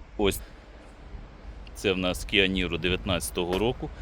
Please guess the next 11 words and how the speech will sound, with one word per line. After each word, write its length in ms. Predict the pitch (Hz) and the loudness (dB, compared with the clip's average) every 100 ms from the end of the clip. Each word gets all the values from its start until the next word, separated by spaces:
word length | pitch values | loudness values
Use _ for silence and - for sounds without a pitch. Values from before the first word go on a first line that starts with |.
| - - - 90 | -10 -10 -6 0
Як 160 | 85 | 2
бачите, 340 | 95 101 - 92 | 6 6 6 -4
стан 340 | - 101 92 | 2 4 4
машинки 540 | 92 - 92 87 90 | 2 2 0 2 0
супер. 440 | - - 123 135 139 - - - - - - - - - - - - | 2 2 2 2 0 -2 -16 -16 -16 -14 -14 -14 -14 -14 -16 -14 -2
Машинку 420 | 101 - 113 104 | 2 6 6 6
всю 280 | 110 - 117 | 4 4 4
товщиноміром 840 | - 104 - 101 104 104 104 92 90 | 6 4 4 4 6 8 6 6 8
я 140 | 104 | 8
вже 220 | 95 92 | 8 6
пройшов. 560 | 80 95 92 - 123 | 4 4 4 4 4